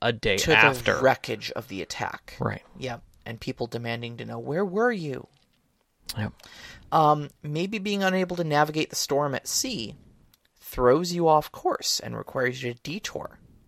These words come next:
Speaker 2: uh, to replenish dwindling supplies so you don't perish at sea.
Speaker 1: Or worse yet, you have to go steal supplies.
Speaker 2: Mm-hmm. There's only
Speaker 1: Because
Speaker 2: so
Speaker 1: you're
Speaker 2: much food
Speaker 1: in
Speaker 2: and water.
Speaker 1: you're in a hazardous area, and, well, it's either plunder another ship or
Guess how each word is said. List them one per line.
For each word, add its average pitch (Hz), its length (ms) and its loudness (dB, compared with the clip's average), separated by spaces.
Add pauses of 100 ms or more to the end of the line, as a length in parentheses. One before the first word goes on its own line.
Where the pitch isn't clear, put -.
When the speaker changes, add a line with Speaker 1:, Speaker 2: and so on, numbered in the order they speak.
(120)
Speaker 2:
uh, 117 200 -6
to 127 120 -8
replenish 123 440 -2
dwindling 131 440 -2
supplies 175 480 0
so - 120 -6
you 120 40 -4
don't 117 200 -2
perish 180 420 4
at - 140 -14
sea. 147 340 -2 (260)
Speaker 1:
Or 135 140 10
worse 131 320 6
yet, 147 180 8
you - 80 4
have 120 60 -2
to - 80 -10
go 113 80 2
steal 139 440 0
supplies. - 640 -2
Speaker 2:
Mm-hmm. 139 280 -6
There's - 0 -
only 240 100 -4 (400)
Speaker 1:
Because 127 200 6
Speaker 2:
so 104 60 4
Speaker 1:
you're 120 160 8
Speaker 2:
much 117 140 6
food 180 140 6
Speaker 1:
in 190 60 -2
Speaker 2:
and 185 80 -2
water. 165 420 6 (260)
Speaker 1:
you're 131 140 8
in 120 80 6
a 113 80 4
hazardous 131 640 -2
area, 110 420 2
and, 107 400 -4 (360)
well, 127 420 6
it's - 140 -4
either 123 380 4
plunder 131 400 4
another 139 280 6
ship - 400 4 (880)
or 113 480 6